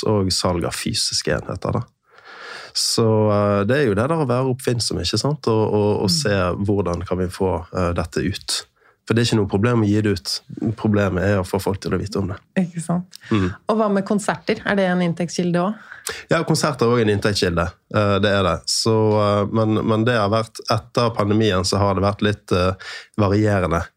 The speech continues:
Speaker 1: eh, hvor mye jeg har spilt, og hvor mye jeg har kunnet takke ja til, på grunn av at jeg har en fulltidsjobb ved siden av det.
Speaker 2: Ja, ikke
Speaker 1: Ja,
Speaker 2: sant?
Speaker 1: det er nettopp det.
Speaker 2: Og tenker du der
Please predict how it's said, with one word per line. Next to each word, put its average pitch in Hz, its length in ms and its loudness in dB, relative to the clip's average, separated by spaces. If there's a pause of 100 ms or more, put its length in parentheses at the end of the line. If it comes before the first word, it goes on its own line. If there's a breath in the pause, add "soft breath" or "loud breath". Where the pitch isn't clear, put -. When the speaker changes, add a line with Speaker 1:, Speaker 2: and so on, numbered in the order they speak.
Speaker 1:
eh, 95 300 2
hvor 101 180 0
mye 98 520 2 (1040 loud breath)
jeg 104 360 2 (240)
har 117 160 4
spilt, 147 440 0
og 113 120 2
hvor 113 100 4
mye 113 160 4
jeg 120 140 2
har 95 100 0
kunnet 117 420 0
takke - 340 -2
ja 101 180 2 (120)
til, - 220 -4
på - 100 -6
grunn 95 140 0
av 78 60 0
at - 100 -4
jeg 85 80 -2
har 85 160 0
en 82 80 -4
fulltidsjobb 85 540 -4
ved - 80 -2
siden - 260 -2
av - 80 -4
det. - 120 -4 (380 loud breath)
Speaker 2:
Ja, 175 120 0 (180)
ikke - 140 -2
Speaker 1:
Ja, - 80 0
Speaker 2:
sant? 156 240 -6 (400 loud breath)
Speaker 1:
det - 80 -4
er - 20 -2
nettopp 98 160 -4
det. 208 80 2
Speaker 2:
Og 202 440 0
tenker 190 280 0
du 185 140 2
der 170 240 0